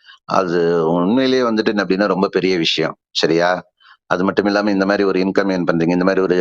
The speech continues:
இன்கம்ல ஒரு பத்துல ஒரு பங்கு அந்த மாதிரி இருக்கக்கூடிய அந்த ஊர்ல இருக்கிற பீப்பிள் ஏர்ன் பண்றதுக்கு நீங்க உதவிகரமா இருக்கணும். சரியா? அப்படி இருந்தீங்க அப்படின்னு வச்சுக்கோங்க, உங்களுக்கு, உங்களுக்கு வந்துட்டு இன்னும் வந்துட்டு மனசுல நிறைய சந்தோஷம் வரும்.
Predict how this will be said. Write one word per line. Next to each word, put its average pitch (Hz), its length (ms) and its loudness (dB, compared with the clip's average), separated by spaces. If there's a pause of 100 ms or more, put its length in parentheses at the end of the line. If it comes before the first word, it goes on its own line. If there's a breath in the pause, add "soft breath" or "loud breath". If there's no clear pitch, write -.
(160)
இன்கம்ல 95 440 0
ஒரு 92 200 0
பத்துல 110 300 0
ஒரு 101 180 0
பங்கு 98 360 0
அந்த 87 240 0
மாதிரி 95 220 0
இருக்கக்கூடிய 90 440 0
அந்த 87 220 0
ஊர்ல 92 220 0
இருக்கிற 85 340 -2
பீப்பிள் 85 260 -2
ஏர்ன் 92 260 0
பண்றதுக்கு 104 640 0 (580 loud breath)
நீங்க 101 220 2
உதவிகரமா 113 640 0
இருக்கணும். - 360 -4 (180)
சரியா? 92 600 0 (300)
அப்படி 117 300 0
இருந்தீங்க 131 320 0
அப்படின்னு 117 280 0
வச்சுக்கோங்க, 82 500 -2
உங்களுக்கு, 107 460 0
உங்களுக்கு 107 340 0
வந்துட்டு 120 180 0
இன்னும் 123 320 0
வந்துட்டு 104 280 0 (140)
மனசுல 104 360 0
நிறைய 90 300 0
சந்தோஷம் 87 520 -2
வரும். - 220 -4